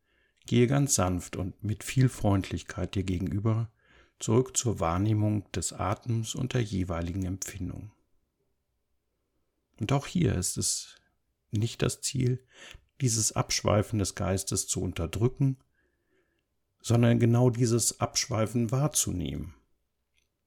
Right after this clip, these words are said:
und den Gedanken, das Bild oder das Gefühl freundlich loszulassen und dann deine Aufmerksamkeit wieder auf deinen Atem zu richten.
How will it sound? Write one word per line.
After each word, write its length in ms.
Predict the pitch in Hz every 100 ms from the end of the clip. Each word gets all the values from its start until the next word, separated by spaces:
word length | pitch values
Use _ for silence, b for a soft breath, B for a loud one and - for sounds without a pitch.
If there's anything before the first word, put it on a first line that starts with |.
| _ -
und 180 | 98 87
den 120 | 85
Gedanken, 520 | 85 104 135 - 120
das 180 | 101 -
Bild 640 | - 120 135 127 - - -
oder 200 | 110 101
das 180 | 95 -
Gefühl 440 | - - 147 147
freundlich 580 | 139 - 135 143 135 -
loszulassen 880 | - 90 - - - - 98 - - - _ _ _ _ _ _ _ _ _ -
und 160 | 120 131
dann 140 | 135
deine 220 | 123 107
Aufmerksamkeit 1080 | 95 95 117 104 - 107 101 - 101 95 - b b b b b b _
wieder 200 | - 123
auf 100 | 120
deinen 320 | - 123 127 -
Atem 380 | 101 85 - 95
zu 160 | - 92
richten. 460 | - - - 110